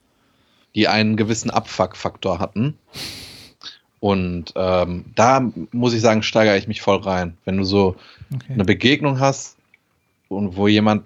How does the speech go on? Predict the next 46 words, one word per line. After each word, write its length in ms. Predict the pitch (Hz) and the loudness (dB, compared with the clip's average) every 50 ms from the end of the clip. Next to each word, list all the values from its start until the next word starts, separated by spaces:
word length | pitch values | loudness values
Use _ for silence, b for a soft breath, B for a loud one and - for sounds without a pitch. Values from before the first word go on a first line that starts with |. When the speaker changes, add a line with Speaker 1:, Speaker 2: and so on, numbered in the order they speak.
| _ _ | _ _
Speaker 1:
sich 220 | 101 98 98 92 107 | -10 -8 -6 -2 -2
halt 160 | 104 92 - - | -2 0 2 0
absolut 440 | 123 113 - - 131 123 117 110 | 0 0 0 -2 -2 -2 0 2
daneben 340 | 113 101 104 110 110 107 101 | 4 4 6 4 4 4 2
benimmt, 300 | 95 92 95 95 92 - | 0 -2 -4 -4 -4 -4
dann, 280 | 95 92 92 87 - - _ _ | -4 -4 -4 -6 -8 -12 _ _
da 100 | - 98 | -4 -4
kann 160 | - - 127 | -2 0 0
ich 80 | 120 110 | 0 0
mich 140 | 113 107 - | 0 -2 0
voll 140 | - 117 113 | 2 2 4
reinsteigern. 580 | 104 107 110 113 - - 110 101 98 95 98 101 | 4 4 2 0 0 0 0 2 2 2 0 0
Deswegen 320 | 95 - - 101 98 - | -2 -2 -2 -2 0 -2
achte 200 | - 101 - - | -4 -4 -4 -4
ich 60 | 101 110 | -2 -2
immer 220 | 98 98 95 92 | 0 0 2 2
sehr 160 | 95 95 98 | 4 4 4
genau 260 | 95 98 98 95 98 | 2 2 2 2 2
darauf, 600 | 95 90 87 76 82 - - 95 95 92 90 - | 4 2 2 2 0 -2 -2 -2 -2 -2 0 0
wer 120 | - 92 92 | 0 0 0
in 60 | 95 | 0
meinem 180 | 92 90 90 - | 0 0 0 0
Umfeld 420 | 113 113 110 - - 90 85 - | 0 0 0 2 2 0 2 4
ist. 300 | - 117 120 - - - | 4 2 2 2 -4 -6
Speaker 2:
Mhm. 200 | 131 123 - 117 | -6 -6 -6 -2
Speaker 1:
Deswegen 440 | 127 101 87 - - 92 92 90 90 | -2 -2 0 0 0 0 0 0 -2
kann 140 | - - 95 | -2 -2 -2
ich 80 | 92 92 | -2 -2
mich 100 | 92 - | -2 0
da 80 | - 117 | 0 0
gut 240 | 92 95 87 - | 2 0 -2 -2
hineinversetzen. 1040 | - 92 92 85 87 90 - 113 - - 90 87 90 90 - - - - - - 107 113 - - - - - _ B B B B B B B B B B B B B B B _ _ _ _ - | 0 2 2 4 4 2 0 -2 -2 -2 0 2 2 0 0 -2 -4 -4 -4 -4 -8 -12 -14 -18 -20 -20 -20 _ B B B B B B B B B B B B B B B _ _ _ _ -6
Speaker 2:
Ja, 100 | 151 - | -6 -4
aber 180 | 143 143 - - | -4 -4 -6 -6
also 200 | 131 139 139 135 | -8 -8 -6 -6
bei, 100 | 143 147 | -6 -6
bei 180 | - 139 143 135 | -4 -2 -2 -2
mir 180 | 156 180 240 262 | 0 -2 -4 -6
ist 120 | 262 - | -8 -10
das 140 | 214 208 - | -12 -10 -8
wirklich 200 | 208 190 190 170 | -8 -6 -6 -6
immer 180 | 180 175 170 151 | -6 -6 -6 -6
so, 100 | 156 156 | -8 -10
es 120 | 151 123 - | -12 -12 -12
sind 160 | 151 139 - | -12 -12 -12
völlig 580 | - - - 180 175 190 190 - - - - | -8 -4 0 0 0 0 0 -2 -6 -12 -14